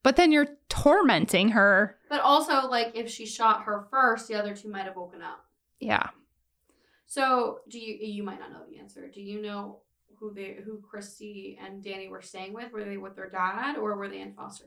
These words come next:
Speaker 2: care?
Speaker 1: They were, okay, so they were in foster care at that point, at that point.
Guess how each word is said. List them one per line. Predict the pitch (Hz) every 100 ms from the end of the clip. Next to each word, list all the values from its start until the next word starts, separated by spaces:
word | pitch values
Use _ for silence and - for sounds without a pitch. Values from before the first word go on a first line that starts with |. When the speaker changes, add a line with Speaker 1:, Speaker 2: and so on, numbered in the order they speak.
| _
Speaker 2:
care? | - 208 _ _ _ _ _ _ _ _ _ -
Speaker 1:
They | 240 214
were, | -
okay, | - 262 -
so | - 226
they | 233
were | 254
in | 285
foster | 285 240 -
care | 226 226
at | 196
that | 185 156 - _
point, | - 226 - - - _ -
at | -
that | 175 -
point. | - -